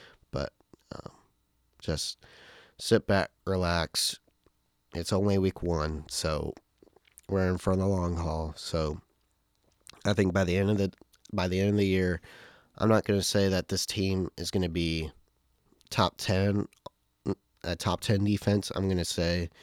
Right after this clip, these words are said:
at least top fifteen.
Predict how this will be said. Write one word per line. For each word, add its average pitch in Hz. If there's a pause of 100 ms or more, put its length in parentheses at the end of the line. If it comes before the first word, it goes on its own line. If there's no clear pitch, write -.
(920)
at 101
least 101 (1300)
top -
fifteen. 76